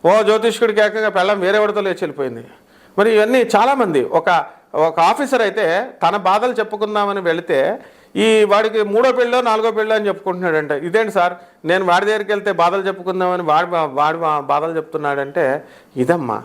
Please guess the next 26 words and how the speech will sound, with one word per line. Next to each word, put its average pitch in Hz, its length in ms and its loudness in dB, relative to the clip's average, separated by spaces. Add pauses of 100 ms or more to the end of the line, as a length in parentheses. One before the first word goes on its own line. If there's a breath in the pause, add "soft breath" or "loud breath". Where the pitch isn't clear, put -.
(140)
ఇవన్నీ 143 320 0
ఏంటంటే 156 420 -2
కాలసర్ప 151 480 -4
దోషాలు 147 440 -4
ఇరుక్కుపోయారు. 131 600 -6 (420 loud breath)
కాబట్టి 165 600 2 (160)
మైక్ 175 240 2
ఉంది 185 160 2
కదా 180 200 2
అని 180 240 -2
చెప్పేస్తే 165 400 -4
సరిపోదు. 135 540 -4
Let 160 160 0
us 165 80 -4 (680 loud breath)
speak 180 240 0
very 156 180 2 (120)
frankly, 196 460 0 (280)
very 156 140 0
ప్రాక్టికల్గా 208 760 0
ఆలోచించండి. 123 640 -4 (680 soft breath)
పేద 180 140 4
ప్రజల 180 420 2
పట్ల, 170 500 0 (100)
అనాథ 180 260 0
పిల్లల 170 320 -2
పట్ల, 160 460 -2